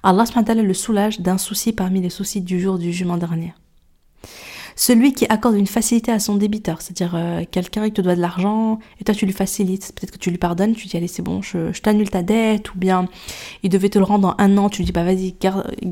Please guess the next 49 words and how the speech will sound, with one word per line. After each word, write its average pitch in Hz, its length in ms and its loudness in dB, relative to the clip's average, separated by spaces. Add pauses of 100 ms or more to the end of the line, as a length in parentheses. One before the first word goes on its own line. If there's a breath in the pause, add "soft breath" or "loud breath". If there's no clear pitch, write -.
(160)
euh, - 180 -4
tu - 120 4
me 220 40 10
le 220 80 12
rends 214 200 8
en 208 40 8
cinq 208 300 4
ans, 202 140 4
c'est 202 100 -4
pas 180 160 -2
grave. » 196 220 2
Enfin, - 100 -2
en - 60 -4
tout - 80 -10
cas, 226 100 0
tu 220 140 -10
f-, - 140 -16 (100)
facilites 220 680 0
à 185 60 -2
ton 190 160 -4
débiteur. 185 420 -2 (460 loud breath)
Allah 240 320 6
lui 214 100 6
facilite 220 600 2
dans 180 300 2
l'ici-bas 226 680 2 (240)
et 269 240 6
dans 262 180 6
l'au-delà. 220 440 4 (200)
Allah, 180 160 -4
il 180 60 -2
te - 80 -16
facilite 190 420 -4
ici 285 400 0 (340 soft breath)
des 180 200 2
épreuves, 196 320 0
des 185 80 0
choses 214 240 -2
qui 202 80 -2
devaient 190 180 -2
arriver, 190 160 0
Allah, 190 160 -2 (180)
il 202 120 2
te 202 60 -12
facilite, 247 380 -2 (380 loud breath)
et 214 180 6
il 214 60 -4
te - 60 -10
facilite, 196 500 -4